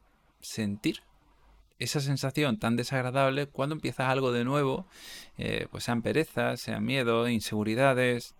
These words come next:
bueno, algunas como las que tengo ahora, ¿no? Bueno, ya no. Ahora, ahora mismo en este preciso momento no, pero cuando me puse y le di al botoncito rojo del programa que utilizo para grabar, ahí sí sentía un, "Uy, venga, vamos a ponernos".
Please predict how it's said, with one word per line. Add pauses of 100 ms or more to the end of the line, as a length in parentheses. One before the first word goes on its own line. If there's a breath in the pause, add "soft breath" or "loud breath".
(300)
bueno,
algunas
como
las
que
tengo
ahora,
¿no? (140)
Bueno,
ya
no. (140)
Ahora,
ahora
mismo
en
este
preciso
momento
no,
pero
cuando
me
puse (340 loud breath)
y
le
di
al
botoncito
rojo (420 soft breath)
del
programa
que
utilizo
para
grabar, (600 loud breath)
ahí
sí
sentía
un, (200)
"Uy, (140)
venga,
vamos
a
ponernos".